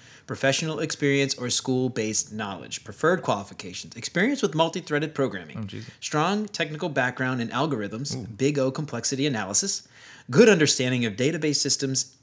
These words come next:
Speaker 1: internals, query processing. I don't even know what that means. That's probably something you understand. Experience in building and shipping production-grade software or services,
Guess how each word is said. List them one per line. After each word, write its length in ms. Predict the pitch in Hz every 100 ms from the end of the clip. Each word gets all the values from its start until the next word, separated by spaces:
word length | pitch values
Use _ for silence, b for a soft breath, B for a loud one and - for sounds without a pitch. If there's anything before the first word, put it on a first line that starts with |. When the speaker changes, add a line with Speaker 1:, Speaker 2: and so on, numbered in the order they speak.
| -
Speaker 1:
internals, 580 | 147 - 143 131 131 - -
query 440 | - 131 131 131 -
processing. 580 | - 107 - - 127 196 _ _ b b b b b b -
I 60 | 135
don't 80 |
even 100 | 135
know 80 | 120
what 60 | 110
that 120 | 107
means. 320 | 104 82 -
That's 200 | 101 117
probably 180 | - 110
something 240 | - 101
you 100 | 104
understand. 380 | 90 95 - - -
Experience 480 | 123 - 180 214 180
in 120 | 156
building 360 | 151 156 156
and 100 | 147
shipping 400 | - 143 131 123
production-grade 960 | - 127 131 143 165 151 123 117 113 107
software 480 | - 117 113 113 -
or 80 | 95
services, 800 | 202 185 165 165 151 143 -